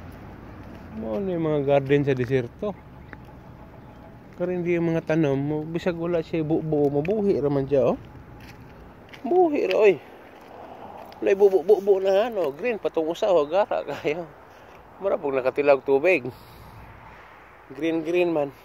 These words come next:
Natandulon, be. Comments na mo diha kay ato ni ibas, oh, ikuan. I-hashtag ba? Hmm? Green man gud siya, wala buo-buo na, ha. Imagine, mulak pa.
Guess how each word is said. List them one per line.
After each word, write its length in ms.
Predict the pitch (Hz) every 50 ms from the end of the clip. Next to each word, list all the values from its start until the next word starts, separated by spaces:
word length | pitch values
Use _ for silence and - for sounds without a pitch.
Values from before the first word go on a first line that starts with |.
| - - -
Natandulon, 640 | 107 95 107 117 117 113 120 123 131 127 120 117 101
be. 160 | 78 76 - - - - - - - - - - - - - - - - - - - - - - - - -
Comments 400 | - 180 208 220 226 214 - -
na 80 | 165
mo 160 | 151 143 139 -
diha 160 | 240 196 170
kay 320 | - 165 156 151 - - - - - - - - - - - 135
ato 240 | 143 151 - 180 160
ni 240 | 160 151 135 139
ibas, 320 | 131 139 147 156 - - - -
oh, 160 | 143 135 135 120
ikuan. 400 | 104 - - 135 135 143 156 - - - - - - - - - - - - - - - - - - - - -
I-hashtag 560 | - 131 143 143 143 - - - 170 156 143 143
ba? 160 | 147 131 120 - - - - - - - -
Hmm? 240 | 151 160 233 285 - - - - - - - - - - - - - - - - - - - 160
Green 240 | 170 233 - - 202
man 160 | 175 160 151
gud 80 | 147
siya, 160 | - - 240 233
wala 240 | 185 170 170 170
buo-buo 560 | 165 180 175 175 160 165 202 202 190 196 208 196
na, 160 | 220 214 190
ha. 180 | 180 190 330 339 - - _ - - - - - - _ - _ - - - - _ _ - _ _ - - - - - -
Imagine, 560 | 139 143 160 165 170 165 165 175 190 320 269 - _ _ _ _
mulak 400 | 175 180 202 254 233 202 120 - _ _
pa. 240 | - 113 - 139